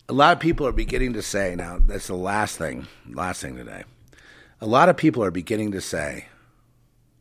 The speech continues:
that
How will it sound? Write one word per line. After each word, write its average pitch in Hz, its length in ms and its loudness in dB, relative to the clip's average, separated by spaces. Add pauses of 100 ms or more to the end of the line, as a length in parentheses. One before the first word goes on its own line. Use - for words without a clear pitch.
(1700)
that 92 440 -4